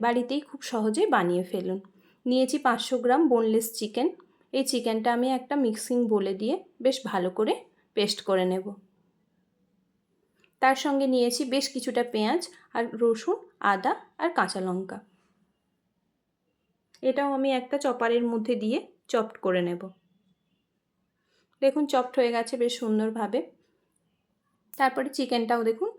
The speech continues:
এরমভাবে কো-, বানিয়ে নিতে হবে, মিক্সিতে ঘুরিয়ে নেবেন যেন গোটা না থাকে। এদিকে একটা ফ্রাই প্যান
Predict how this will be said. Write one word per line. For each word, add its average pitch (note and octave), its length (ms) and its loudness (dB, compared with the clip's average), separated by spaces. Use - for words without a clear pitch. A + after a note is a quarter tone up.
এরমভাবে A#3+ 500 2
কো-, A#3+ 180 0
বানিয়ে G#3+ 380 4
নিতে G3+ 160 -4
হবে, G#3 240 -2
মিক্সিতে A#3+ 380 -2
ঘুরিয়ে G#3+ 360 2
নেবেন A#3 220 2
যেন A3 200 2
গোটা B3+ 340 2
না F#3+ 140 2
থাকে। - 320 -10
এদিকে C#4 260 2
একটা C#4+ 220 -2
ফ্রাই A#3+ 300 2
প্যান B3+ 160 -2